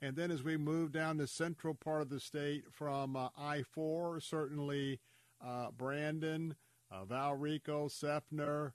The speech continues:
uh, Riverview, Bradenton, Sarasota, Venice, all the way down to North Fort Myers and North Cape Coral. And as always, what a wonderful, wonderful welcome I wanna give those to you listening right now on A M nine thirty, The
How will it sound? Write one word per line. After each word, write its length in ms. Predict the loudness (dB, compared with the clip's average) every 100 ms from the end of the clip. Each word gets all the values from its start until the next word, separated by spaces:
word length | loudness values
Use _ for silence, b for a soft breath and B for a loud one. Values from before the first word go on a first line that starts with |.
| b b b
uh, 140 | -10 -4
Riverview, 760 | 2 2 2 2 2 4 2
Bradenton, 960 | 2 2 2 2 2 0 0 0 0 -2
Sarasota, 1000 | -2 -2 0 0 -2 0 0 2 0 0
Venice, 460 | 0 0 2 0 -2
all 180 | -2
the 60 | 0
way 140 | 0
down 220 | 0 0 0
to 80 |
North 320 | 0 2 0 0
Fort 320 | -2 -2 0
Myers 440 | -2 -2 -2 -2
and 100 | -2
North 260 | -2 -2 -2
Cape 240 | -6 -6
Coral. 420 | -2 0 4 2 0 B B B
And 140 | -6 -4
as 160 | 0
always, 680 | 2 2 4 4 4 2 0 -16 b b b
what 180 | -2 2
a 80 | 4
wonderful, 720 | 2 0 0 2 0 2 2
wonderful 640 | 4 4 4 0 0 0 2
welcome 360 | 2 0 0
I 80 | 0
wanna 240 | 2 2
give 260 | 2 2 2
those 280 | 4 4 2
to 120 | 0
you 240 | 0 2 2
listening 440 | 0 -2 -4 -2
right 240 | -2 -2
now 240 | -2 -4 -2
on 180 | -2 -4 -4
A 200 | -2 0
M 160 | 0
nine 360 | -2 -2 -2 -2
thirty, 500 | 0 0 0 0 0
The 220 | -2 -4